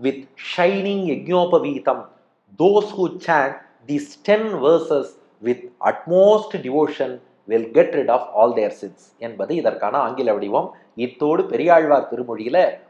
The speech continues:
முதல் திருமொழி பதிகத்தை பூர்த்தி பண்ணிட்டோம். ஆனா ஒரு விஷயம் கவனிச்சேளா, பெரியாழ்வார் யசோதை கண்ணனை பெற்றெடுத்து அவனை தொட்டில்ல கிடத்தினாள். ஆனா யசோதையால அவன் அழகை அனுபவிக்க முடிஞ்சுதா?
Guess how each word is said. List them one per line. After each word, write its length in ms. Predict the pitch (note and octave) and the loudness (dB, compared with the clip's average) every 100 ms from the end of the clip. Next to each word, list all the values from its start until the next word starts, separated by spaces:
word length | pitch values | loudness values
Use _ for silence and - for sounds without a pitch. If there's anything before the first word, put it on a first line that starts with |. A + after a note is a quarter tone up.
| _ | _
முதல் 380 | A2+ D3 A3 G#3+ | -8 2 2 2
திருமொழி 400 | F3 D#3+ D3+ B2+ | -4 -4 -4 -4
பதிகத்தை 380 | B2+ B2 A2+ E3 | -6 -4 -4 -4
பூர்த்தி 300 | E3 D3+ D#3+ | -4 -6 -6
பண்ணிட்டோம். 360 | B2+ G#2+ G#2+ G2+ _ _ _ | -6 -6 -6 -8 _ _ _
ஆனா 180 | - A#2+ | -8 -6
ஒரு 180 | A#2+ C#3 | -4 -4
விஷயம் 300 | C#3 D#3+ E3 | -6 -8 -4
கவனிச்சேளா, 600 | C#3+ C#3+ C#3+ D3 C#3+ C#3 - _ _ _ _ _ _ | -4 -4 -4 -2 -2 -2 -8 _ _ _ _ _ _
பெரியாழ்வார் 640 | F#2 A#2+ E3+ E3+ E3+ D3+ | -10 2 4 4 6 4
யசோதை 520 | C#3+ C3+ C3+ B2+ D#3 | 4 0 -4 -4 -6
கண்ணனை 560 | C#3+ A#2 D#3 E3 D#3 C#3+ - _ _ | -2 -2 0 0 0 0 -6 _ _
பெற்றெடுத்து 580 | B2 - D#3 B2 - D#3+ | -8 -2 -2 -2 -2 0
அவனை 220 | E3 D3 | 0 0
தொட்டில்ல 440 | - A#2+ E3+ C#3 E3 | -4 -6 -4 -2 0
கிடத்தினாள். 500 | D3+ D#3 D#3+ A#2+ G2+ - _ _ _ _ _ | 2 0 0 -2 -4 -12 _ _ _ _ _
ஆனா 680 | E2+ E2+ G2 A2+ B2 A#2+ - _ _ - | -20 -8 -4 -2 -2 -6 -16 _ _ -10
யசோதையால 760 | A2 C3 - A#3 A3+ G3 D#3+ | -8 -6 2 4 4 4 4
அவன் 240 | E3+ F#3 C#3+ | 4 4 2
அழகை 220 | D3+ D#3+ | 0 0
அனுபவிக்க 380 | D3 D3+ D3 C#3+ | 0 0 -2 -4
முடிஞ்சுதா? 500 | C#3 C3+ C3+ C#3 | -6 0 2 2